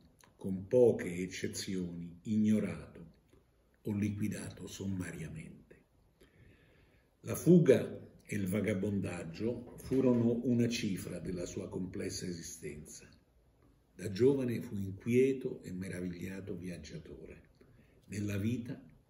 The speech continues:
come nel mondo. In viaggio a Montevideo, che ora leggeremo,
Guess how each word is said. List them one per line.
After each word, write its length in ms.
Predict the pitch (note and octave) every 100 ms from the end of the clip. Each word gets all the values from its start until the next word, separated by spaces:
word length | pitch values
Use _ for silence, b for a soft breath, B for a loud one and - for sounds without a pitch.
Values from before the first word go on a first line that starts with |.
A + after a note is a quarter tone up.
| _
come 280 | - F#2 F#2
nel 200 | F#2+ F#2
mondo. 600 | F#2 - F2 - - - - _ _ b b b b b b b b b
In 140 | - A2
viaggio 480 | A2 C#3+ C#3+ A#2+ A#2
a 60 |
Montevideo, 1040 | G#2+ A#2 A#2 A2+ G#2+ G#2 G2 F2 - - -
che 140 | -
ora 160 | G#2+ G#2+
leggeremo, 880 | G2 F2+ G#2 F#2+ F2 F2+ A2+ -